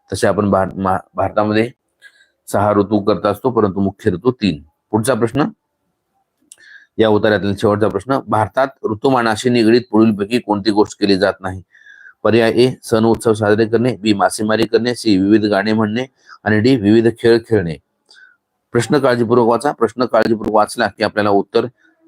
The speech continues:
आपलं उत्तर चुकणार नाही. प्रश्न पाचवा, चला, ईश्वरी श्रेया बेटा, अ, पाच,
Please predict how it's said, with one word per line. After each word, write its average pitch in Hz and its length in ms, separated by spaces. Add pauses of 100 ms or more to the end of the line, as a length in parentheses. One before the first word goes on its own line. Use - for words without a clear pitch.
(140)
आपलं 104 220
उत्तर 107 260
चुकणार 120 400 (120)
नाही. 90 220
प्रश्न 98 300
पाचवा, 113 400 (600)
चला, 95 80
ईश्वरी 104 400
श्रेया 101 320
बेटा, 104 200 (720)
अ, - 80
पाच, 95 280